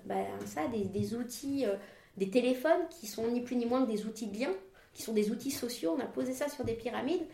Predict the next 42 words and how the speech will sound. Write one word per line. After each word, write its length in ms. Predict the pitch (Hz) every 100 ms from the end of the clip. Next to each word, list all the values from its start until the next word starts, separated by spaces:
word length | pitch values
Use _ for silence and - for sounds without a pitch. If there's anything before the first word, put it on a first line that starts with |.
| - - - -
puis 120 | 226
on, 120 | 214
on, 500 | 202 202 202 170 180
on 40 | 240
oublie 260 | 220 311 320
que 60 |
finalement, 500 | 240 226 220 262 294 262 214
dans 120 | 202
une 160 | 208 208
grande 220 | 208 226
entreprise, 420 | 214 214 - 294
par 140 | - 208
exemple, 280 | 233 277 220
le 60 |
mec 160 | 226 -
qui 100 | 247
sort 260 | - 226
les 80 | 214
poubelles, 440 | 208 202 247 302 311 - -
c'est 160 | - 208
un 140 | 208
élément 260 | 240 247 277
fondamental. 560 | 254 240 240 247 156 156 - -
S'il 260 | - 254
est 40 | 254
pas 160 | 233
là, 180 | 240 349 - - - - - _ _ _ - _ -
marche 220 | - - 277
pas. 160 | - - _ -
Le 80 |
système 400 | - 320 - 349 302
ne 60 |
marche 260 | 262 - 262
pas. 180 | 214 - - - - - - -
Et 80 |
au-, 160 | 214 214
autrefois, 440 | 226 220 233 269 302
on 60 | 262
arrivait 360 | 214 233 226 247
à 140 | 196
le 120 | 196
nier. 380 | 214 220 247